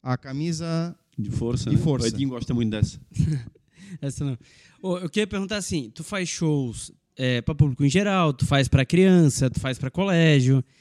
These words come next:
Speaker 3: Mas tem dois segmentos que tu faz que é muito interessante até falar aqui pelo nosso público, né, que são de empreendedores. É, um deles, no segmento de motivação, né?
Speaker 1: Motivacional.
Speaker 3: Eu lembro muito legal um ca-, um case,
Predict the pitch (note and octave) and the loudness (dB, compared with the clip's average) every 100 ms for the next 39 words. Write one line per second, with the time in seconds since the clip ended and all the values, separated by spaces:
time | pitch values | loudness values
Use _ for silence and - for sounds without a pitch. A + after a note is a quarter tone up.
0 | _ _ _ - C#3+ E3 F3+ - F#3 E3 | _ _ _ -4 -2 0 -2 -2 -2 2
1 | A3 A3 F3+ - - F#3 F3 E3 F#3 F3+ | 2 0 -6 -10 -2 0 2 2 0 -2
2 | - E3 - E3 F#3 F3+ - D#3+ D3+ C#3+ | -6 -8 -4 -4 -4 -6 -6 -2 0 2
3 | F3 - E3+ F3 F3 F#3 E3 E3 D3+ - | 0 0 0 0 0 -2 -2 -2 -4 -4
4 | G#3 G3 D3+ D3 - E3+ A3+ A3+ C#3+ C#3 | -2 0 0 -2 -4 -2 -2 0 0 -2
5 | - - D3+ C#3+ C#3 C#3+ C3 C#3 G3+ F#3 | -4 -8 -4 -4 -4 -4 -2 0 0 -2
6 | - - _ _ _ _ _ - C#3 C#3 | -6 -18 _ _ _ _ _ -8 -2 0
7 | C#3 C#3 C#3 C3+ C#3+ - G#3+ A3+ F3+ D#3 | 2 2 2 0 -2 -4 -2 4 6 6
8 | A#2+ G2+ - - _ _ _ - D3+ - | 4 -2 -8 -14 _ _ _ -6 -6 -2
9 | F3 D#3 D#3+ E3+ D#3 F3 D3+ C3+ D#3 D#3 | -4 -2 -2 -2 -2 -4 -4 -4 -2 0
10 | D#3 D#3+ - D#3 C#3+ E3+ A3 A3+ D#3+ A#2 | 0 -2 -2 -4 0 0 0 0 -2 -2
11 | A#2 - G#2+ A#2+ G#2+ C3+ C#3+ F3 E3+ G#3 | -6 -8 -8 -6 -6 -2 0 2 2 0
12 | A3+ G3+ F3 D#3+ G3+ F#3+ D#3+ - E3+ F3 | -2 -2 -2 -2 0 -2 -4 -4 -6 -4
13 | D3 C#3 E3 G#3+ G3 C#3+ A#2 | -6 -4 -2 -2 -4 -6 -8